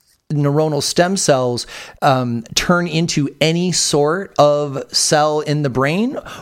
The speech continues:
or are they only particular flavors?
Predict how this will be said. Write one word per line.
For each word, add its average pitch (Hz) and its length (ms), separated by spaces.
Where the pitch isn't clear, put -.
or 147 480
are 139 460
they 135 160
only 147 300
particular 135 540
flavors? - 680